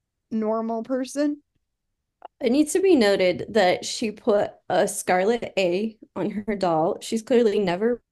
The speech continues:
Speaker 2: read The Scarlet Letter. She has no idea what that book is about, but she says the whole point of the <laughs> church is to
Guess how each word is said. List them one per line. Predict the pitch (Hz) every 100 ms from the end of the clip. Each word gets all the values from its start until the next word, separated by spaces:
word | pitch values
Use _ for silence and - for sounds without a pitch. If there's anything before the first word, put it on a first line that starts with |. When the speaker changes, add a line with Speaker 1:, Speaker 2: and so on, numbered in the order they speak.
| _
Speaker 2:
read | 233 196 196
The | 240
Scarlet | 233 170 190 240
Letter. | - 165 202 - _ _
She | -
has | 196 185
no | 180
idea | 226 233 185
what | 185
that | 185
book | 180 196
is | 208
about, | 220 175 185 -
but | 190
she | -
says | 220 233 208 214
the | 180
whole | - 233
point | 240 262 277
of | 254
the | 302
<laughs> | - -
church | - 240 220 -
is | 220 -
to | 262